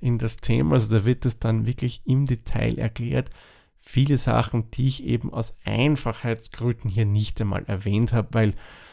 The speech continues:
das würde den Rahmen sonst wirklich massivst sprengen. Ich habe hier wirklich versucht,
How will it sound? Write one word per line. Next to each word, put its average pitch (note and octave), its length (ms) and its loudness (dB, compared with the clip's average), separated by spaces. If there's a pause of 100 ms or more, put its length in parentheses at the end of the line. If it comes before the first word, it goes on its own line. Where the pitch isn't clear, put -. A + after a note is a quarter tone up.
(220)
das F#2 160 0
würde G#2+ 160 0
den G#2 200 2
Rahmen G2 380 0
sonst G2 280 0
wirklich G#2 400 0
massivst G#2 800 0
sprengen. - 560 -2 (180)
Ich - 140 -14
habe - 160 -6
hier A2+ 160 2
wirklich C3 260 4
versucht, - 800 0